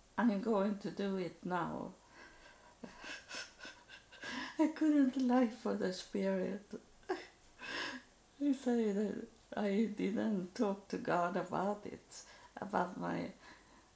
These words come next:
my T V, the screen. And, um, so I, um, asked God to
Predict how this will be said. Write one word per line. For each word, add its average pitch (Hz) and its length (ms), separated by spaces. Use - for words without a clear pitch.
my 185 360
T 202 300
V, 185 320
the 175 140
screen. 170 720
And, 185 280
um, 170 400
so 190 340
I, 175 260
um, - 540
asked 160 400
God 165 320
to 170 280